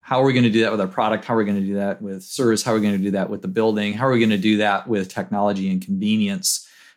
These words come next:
Fresh Flex is very much about convenience.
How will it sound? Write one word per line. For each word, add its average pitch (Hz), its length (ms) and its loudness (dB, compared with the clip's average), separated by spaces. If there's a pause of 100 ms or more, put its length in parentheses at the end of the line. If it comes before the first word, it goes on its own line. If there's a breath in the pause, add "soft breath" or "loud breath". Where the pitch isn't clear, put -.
Fresh 123 220 -2
Flex 110 300 0
is 101 120 -4
very 107 180 2
much 104 240 2
about 95 260 0
convenience. 110 840 -4